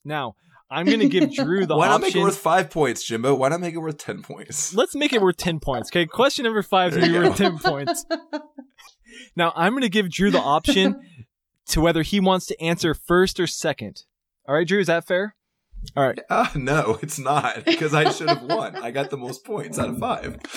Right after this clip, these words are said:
Speaker 2: So, no, it's not fair, but thank
Speaker 1: Question
Speaker 2: you.
Speaker 1: number five. Drew's gonna decide who answers this question first. Someone is killed in the series, and according to the book, what was the sentence for the murderer?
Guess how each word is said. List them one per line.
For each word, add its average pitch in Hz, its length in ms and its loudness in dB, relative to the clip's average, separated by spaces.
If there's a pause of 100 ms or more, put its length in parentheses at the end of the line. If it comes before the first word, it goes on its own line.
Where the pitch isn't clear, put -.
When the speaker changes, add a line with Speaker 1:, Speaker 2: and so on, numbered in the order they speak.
(140)
Speaker 2:
So, - 280 -6
no, 147 240 0
it's 127 140 -8
not 127 200 -2
fair, 117 240 0
but 95 180 -6
thank 190 100 4
Speaker 1:
Question 214 200 0
Speaker 2:
you. 214 40 0
Speaker 1:
number 202 200 2
five. 139 400 2 (240)
Drew's 180 280 2
gonna 202 120 2
decide 185 360 2
who 180 200 2
answers 170 300 2
this 156 140 -2
question 143 380 0
first. - 460 -4 (840)
Someone 240 500 2
is 202 180 0
killed 196 360 2
in 185 80 0
the 165 80 -2
series, 208 600 0 (200)
and 156 100 0
according 262 500 0
to - 120 -6
the 220 120 0
book, 156 460 -4 (340)
what 185 300 -2
was 214 220 -2
the 185 140 -2
sentence 165 840 -4 (840)
for 185 200 4
the 180 120 2
murderer? 147 720 2